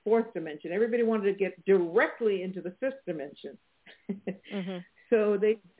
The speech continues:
Speaker 1: why would you be, you know, wanting to bypass the fourth dimension? This is, let us explain it to you. So, uh, in great detail, they explain that the, our sun, at the time it was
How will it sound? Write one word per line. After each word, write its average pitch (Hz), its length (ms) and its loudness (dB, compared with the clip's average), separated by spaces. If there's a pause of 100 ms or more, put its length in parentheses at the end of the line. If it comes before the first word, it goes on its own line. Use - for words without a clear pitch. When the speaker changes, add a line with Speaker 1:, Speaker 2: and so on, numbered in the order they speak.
(260)
Speaker 1:
why 226 240 2
would 262 180 -8
you 247 80 -10
be, 220 260 -6 (240)
you 214 100 -4
know, 202 120 -6
wanting 208 360 0
to 202 60 -2
bypass 196 720 -2
the 190 80 -8
fourth 180 280 -2
dimension? 196 480 2
This 180 200 0
is, 185 180 4
let 196 140 6
us 202 180 6
explain 185 420 0
it 175 160 -2
to 175 60 -2
you. - 200 -2 (580)
So, 196 440 4
uh, 180 280 0
in 214 160 4
great 226 260 2
detail, 233 300 -2
they 196 100 -4
explain 170 640 -6
that 160 240 -8 (400)
the, 180 80 -8 (300)
our 226 220 6 (120)
sun, 196 420 0 (1500)
at 185 140 0
the 180 80 -2
time 190 320 2
it 165 40 0
was 156 100 -2